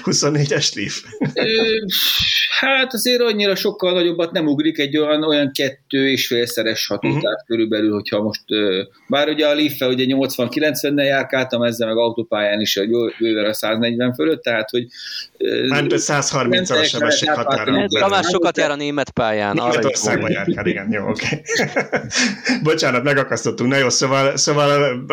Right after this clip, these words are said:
Speaker 1: Szakos, tudjuk, hogy, hogy, ö, most már jó pár éve villanyautózás, hogy Leaf-el kezdted, most ez a Teslád van.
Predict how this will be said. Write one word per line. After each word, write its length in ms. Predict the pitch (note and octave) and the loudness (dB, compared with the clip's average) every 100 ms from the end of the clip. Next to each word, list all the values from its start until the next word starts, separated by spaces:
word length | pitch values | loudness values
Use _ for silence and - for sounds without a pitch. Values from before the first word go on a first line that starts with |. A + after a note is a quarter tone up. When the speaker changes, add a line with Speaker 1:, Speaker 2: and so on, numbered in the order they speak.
| C#3 | -2
Speaker 1:
Szakos, 320 | C#3 C#3+ C#3+ | 0 -2 -2
tudjuk, 320 | D3+ G#3+ F#3+ F3+ | 0 0 0 0
hogy, 180 | D3 D3+ | -2 0
hogy, 320 | C#3 C#3 C3 | 0 0 2
ö, 360 | B2+ C3 C3 B2 A#2+ - | 2 2 2 2 0 -2
most 240 | G2+ B2 | -2 0
már 100 | C3+ | 0
jó 140 | D3 C#3 | 0 0
pár 160 | B2 | 0
éve 160 | B2 A#2+ | 0 0
villanyautózás, 580 | B2+ B2+ A#2+ A#2+ A#2+ - | 0 0 0 0 0 0
hogy 100 | A#2+ | -2
Leaf-el 300 | B2+ G#2+ G2+ | -2 -2 -2
kezdted, 400 | D3 - C3+ A#2+ - - - | -4 -2 -4 -4 -8 -8 -4
most 220 | B2+ B2 | -2 0
ez 60 | A2 | 0
a 100 | G#2 | 0
Teslád 420 | C3 - D3+ D3 | -4 -2 -2 0
van. 260 | E3 E3+ | 0 0